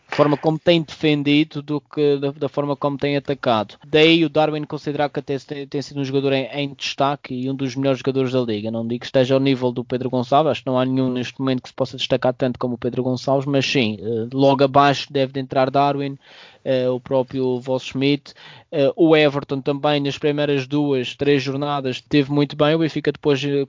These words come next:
quebrou, o que também poderá estar aí um pouco um motivo e também a forma como o Benfica tem defendido. O, o Everton tem demonstrado, tem muitas dificuldades a defender e principalmente a fechar os espaços interiores, que é onde o Benfica tem tido mais espaço e,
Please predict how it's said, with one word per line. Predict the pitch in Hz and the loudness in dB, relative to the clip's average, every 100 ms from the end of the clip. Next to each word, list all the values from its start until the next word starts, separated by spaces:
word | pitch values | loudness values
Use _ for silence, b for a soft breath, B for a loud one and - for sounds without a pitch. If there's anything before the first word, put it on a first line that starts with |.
| - | -4
quebrou, | 143 147 147 165 B B B B - | 0 6 6 4 B B B B -2
o | 175 | -2
que | - | 2
também | 160 147 147 147 147 151 156 - | 2 4 4 2 -2 -8 -14 -6
poderá | 147 151 | 0 2
estar | 151 - 151 | 2 0 0
aí | 147 147 | 0 -4
um | 147 | -6
pouco | 139 147 147 185 | -6 -6 -6 -2
um | 156 | 0
motivo | 151 135 - 160 156 139 | 2 0 2 4 4 2
e | 131 123 123 | -2 -4 -4
também | 123 135 131 | -6 -2 0
a | 131 | 0
forma | 139 139 | 2 0
como | 135 143 | 0 0
o | 139 | 2
Benfica | 139 139 139 | 2 2 2
tem | 139 | 2
defendido. | 135 - 139 139 143 143 | 0 -2 0 2 0 0
O, | 127 123 131 135 135 | -4 -6 -10 -12 0
o | 135 | 4
Everton | 147 139 139 | 6 4 0
tem | 131 139 | -2 -2
demonstrado, | 139 135 143 139 | -2 -2 -2 0
tem | 143 | -2
muitas | 143 143 135 | -2 -2 -4
dificuldades | - 135 139 135 131 - | -6 -6 0 0 0 0
a | 156 | -2
defender | - 151 143 143 | 0 0 4 4
e | 139 | 4
principalmente | 147 135 - 135 143 143 - B B B B | 0 -4 0 0 0 -2 -4 B B B B
a | - 151 | 0 0
fechar | - - 170 143 | 0 2 4 4
os | 143 | 2
espaços | - - 143 - | -4 -2 -2 -2
interiores, | 143 135 143 151 139 | -6 -4 -2 -2 -2
que | 143 | -6
é | |
onde | 139 | -4
o | |
Benfica | 135 135 135 135 | -4 -4 -4 -4
tem | 139 | -4
tido | 139 135 | -6 -4
mais | 135 131 | -4 -4
espaço | - 151 139 - - | 0 0 0 -6 -6
e, | 156 147 | 0 0